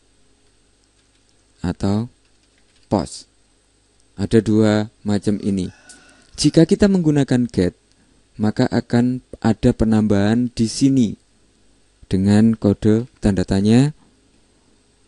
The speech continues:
nama sama dengan, dan biasanya ini yang diisikan orang,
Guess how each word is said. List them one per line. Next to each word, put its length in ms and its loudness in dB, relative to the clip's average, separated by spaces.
nama 720 2
sama 400 2
dengan, 640 2
dan 160 -4
biasanya 480 -2
ini 320 -2
yang 80 -4
diisikan 640 -4
orang, 560 -2